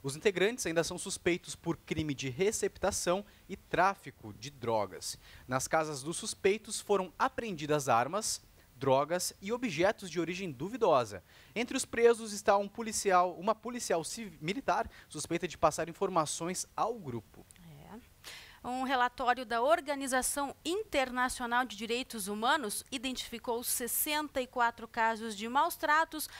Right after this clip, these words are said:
Speaker 2: a presos de diversos estados brasileiros. A entidade defende ainda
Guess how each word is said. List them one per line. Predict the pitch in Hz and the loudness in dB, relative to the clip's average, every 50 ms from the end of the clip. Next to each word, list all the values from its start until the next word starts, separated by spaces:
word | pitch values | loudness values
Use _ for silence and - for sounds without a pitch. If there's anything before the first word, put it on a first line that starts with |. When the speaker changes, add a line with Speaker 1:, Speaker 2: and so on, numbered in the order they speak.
| - - - | -18 -4 0
Speaker 2:
a | - 311 | 0 0
presos | - - - 277 285 285 294 277 262 277 262 | 0 -2 -4 -2 0 0 0 0 -2 -6 -6
de | 226 262 277 | -6 -8 -6
diversos | 240 277 226 240 269 269 277 - - 277 247 | -6 -6 0 2 2 2 2 0 -8 -8 -8
estados | 240 262 - - - 233 214 208 226 226 196 | -4 -4 -4 0 0 0 0 0 -4 -12 -8
brasileiros. | 185 220 220 208 202 202 190 180 170 160 156 156 165 - - - - - - - | -4 0 0 0 0 -2 -6 -6 -6 -8 -8 -10 -10 -12 -12 -12 -12 -16 -10 -6
A | - 214 | -4 -4
entidade | 226 226 - 226 202 208 196 202 214 | -4 -4 -6 -2 0 0 0 0 -2
defende | 190 202 196 - - 214 220 208 202 | -8 -10 -10 -6 -6 -6 -4 -2 -2
ainda | 190 196 226 269 294 269 302 294 | -4 -4 -4 -6 -2 -2 -2 -2